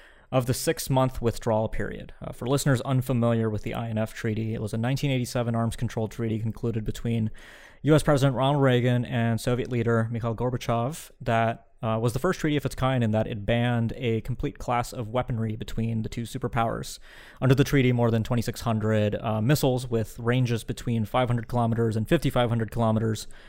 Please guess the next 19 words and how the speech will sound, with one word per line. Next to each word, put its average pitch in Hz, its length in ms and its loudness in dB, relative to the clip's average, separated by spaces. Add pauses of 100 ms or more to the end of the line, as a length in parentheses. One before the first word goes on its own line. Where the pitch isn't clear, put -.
(140)
were 135 140 6
destroyed 120 600 2
by 120 140 0
both 113 280 2
countries. 120 580 -2 (440)
Of 127 100 -2
course, 135 440 6
the 120 380 2
twenty 165 260 2
nineteen 135 540 2
political 131 380 -2
context 127 520 -2
and 117 80 0
geopolitical 131 540 6
context 113 540 0
had 117 300 2
a 120 120 -4
big 156 160 4
role, 117 400 4